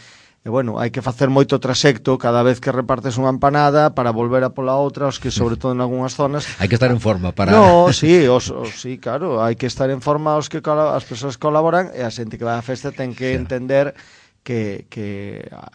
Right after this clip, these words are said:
Speaker 1: esas, esas limitacións, que decir, as empanadas se sirven desde un sitio e cada vez que se a-, acaba unha hai que ir a buscala a outro sitio.
Speaker 2: Ujú.
Speaker 1: Entonces, pois claro que tarda máis que si están noutra mesa, pero bueno.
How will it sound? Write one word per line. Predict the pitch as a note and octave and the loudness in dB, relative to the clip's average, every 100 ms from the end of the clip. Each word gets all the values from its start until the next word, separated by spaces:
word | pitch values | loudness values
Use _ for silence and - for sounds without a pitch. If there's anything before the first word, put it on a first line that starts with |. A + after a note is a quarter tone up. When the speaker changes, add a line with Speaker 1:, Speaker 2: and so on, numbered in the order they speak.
| - | -10
Speaker 1:
esas, | A#2 C3 B2 - | -4 -4 -4 -10
esas | A2+ A#2 C#3+ A#2+ | -12 -10 -6 -4
limitacións, | A2+ G#2+ G#2 G2+ D#3 C#3+ | -4 -8 -10 -6 -2 0
que | C3 | -2
decir, | G2+ A2 | -8 -8
as | G2 | -8
empanadas | A2 G#2 G#2+ A2 G2 | -12 -10 -8 -8 -10
se | G#2+ | -12
sirven | B2 A2+ A#2 | -8 -8 -6
desde | A#2+ A2 C3+ | -8 -8 -10
un | |
sitio | B2+ D#3 D3 D#3+ - | -10 -12 -10 -10 -10
e | C#3+ | -12
cada | A#2+ A2+ | -8 -6
vez | A2+ | -6
que | A#2+ | -8
se | A#2+ | -4
a-, | B2+ B2+ B2+ B2+ | -2 -4 -6 -10
acaba | C3+ C3+ D3 | -6 -2 0
unha | E3+ G#3 A3 - F#3+ | 0 -2 -4 -6 -8
hai | D3 | -4
que | |
ir | C3 | -6
a | A2 | -6
buscala | G#2 B2 A2 | -8 -8 -8
a | |
outro | G#2+ - | -10 -8
sitio. | D#3+ D3+ G2+ | -6 -6 -4
Speaker 2:
Ujú. | E2 | -2
Speaker 1:
Entonces, | D#2+ A#2+ A#2 - - - - _ | -2 -4 -10 -14 -20 -20 -20 _
pois | A2+ | -10
claro | - D3+ C#3+ | 0 0 0
que | B2 | -4
tarda | B2+ A#2+ A#2+ | -4 -2 -2
máis | A#2+ A2+ | -4 -4
que | - A2+ | -8 -10
si | - A2+ A2 | -8 -6 -6
están | G2+ A2+ G#2+ | -6 -8 -8
noutra | G2+ F#2+ F#2 | -12 -14 -16
mesa, | F#2 - | -18 -18
pero | G2+ G#2+ | -16 -8
bueno. | A#2 | -8